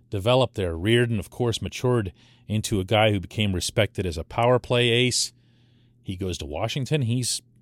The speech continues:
a full-time head coach, you know, of a big shot team with a lot of stars.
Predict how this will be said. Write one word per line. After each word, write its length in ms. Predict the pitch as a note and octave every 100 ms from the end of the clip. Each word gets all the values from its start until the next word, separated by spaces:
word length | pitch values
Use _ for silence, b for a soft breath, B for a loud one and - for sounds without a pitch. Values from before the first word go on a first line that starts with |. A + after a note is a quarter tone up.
| _
a 80 | -
full-time 520 | - D#3 D3 - D3+
head 200 | C3 D#3
coach, 500 | - F#3 A#3 - - _ _ -
you 100 | F#2
know, 320 | C#3 G3 E3 -
of 160 | G2 G#2+
a 120 | G2+ F#2+ _ _ _ _ _
big 220 | D#3 F#3+
shot 460 | - - F3+ G3+ -
team 400 | - G#3+ F#3 A#2+
with 100 | E2+
a 60 | E2+
lot 240 | G2+ C#3+
of 80 | C#3+
stars. 680 | - E3+ F#3 F#2+ - -